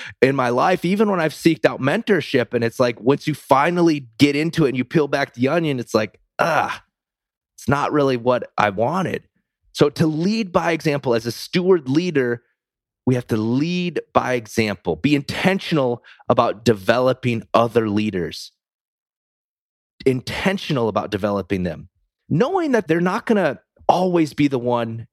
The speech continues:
in that position. 'Cause my goal, like, even as leading all of these other companies, my goal is to raise up.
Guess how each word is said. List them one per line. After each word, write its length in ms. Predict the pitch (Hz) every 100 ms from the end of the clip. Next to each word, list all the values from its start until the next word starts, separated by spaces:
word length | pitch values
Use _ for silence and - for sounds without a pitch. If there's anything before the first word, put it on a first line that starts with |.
| _
in 120 | 117
that 180 | 117 -
position. 640 | 104 92 95 - 82 - - _ _ _ _ _ -
'Cause 160 | 131 -
my 280 | 147 170 180
goal, 480 | 156 175 156 95 - _ _ _
like, 180 | 151 147
even 220 | 214 269
as 320 | - 139 127
leading 360 | 135 151 185 160
all 220 | 147 170
of 180 | 156 135
these 180 | 143 147
other 180 | 143 123
companies, 520 | - 175 - 170 143
my 180 | 151 170
goal 220 | 175 165
is 100 | -
to 140 | 127
raise 640 | 117 131 143 151 165 160 135
up. 300 | 165 151